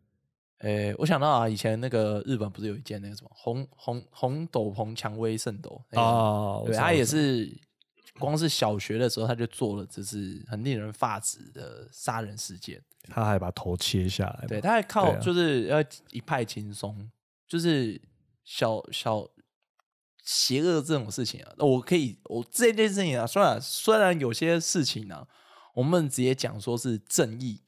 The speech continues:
Speaker 1: 或者是邪恶，但我觉得这个，这件事情真的可以单纯是一个邪恶，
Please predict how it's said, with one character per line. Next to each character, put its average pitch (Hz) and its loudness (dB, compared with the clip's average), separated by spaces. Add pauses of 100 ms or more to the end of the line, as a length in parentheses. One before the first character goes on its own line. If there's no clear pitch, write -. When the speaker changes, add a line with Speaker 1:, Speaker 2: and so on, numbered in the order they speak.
Speaker 1:
或 127 -4
者 104 -2
是 117 -4
邪 - -6
恶， 107 -4
但 208 2
我 131 2
觉 131 4
得 143 2 (380)
这 190 -2
个， 165 4
这 123 2
件 147 0
事 127 0
情 104 -6
真 151 -2
的 120 -2
可 - -4
以 107 -4
单 120 -2
纯 - -8
是 104 -6
一 104 -8
个 - -10
邪 - -2
恶， 127 -6